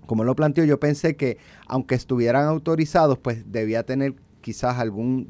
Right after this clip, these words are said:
doble, eh, una doble autorización de la Junta. Mira, sí, dáselos, eh, eh, porque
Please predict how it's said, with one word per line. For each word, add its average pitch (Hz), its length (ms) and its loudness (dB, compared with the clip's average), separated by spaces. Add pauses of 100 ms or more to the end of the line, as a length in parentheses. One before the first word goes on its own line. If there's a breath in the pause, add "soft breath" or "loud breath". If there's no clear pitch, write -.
doble, 123 520 2
eh, 110 320 -2
una 120 260 -2
doble 135 220 4
autorización 139 880 0
de 123 120 0
la 113 140 0
Junta. 127 500 -4 (300 soft breath)
Mira, 135 200 4
sí, 143 180 0
dáselos, 147 600 2
eh, 123 200 -8
eh, 104 240 -6
porque 107 400 -6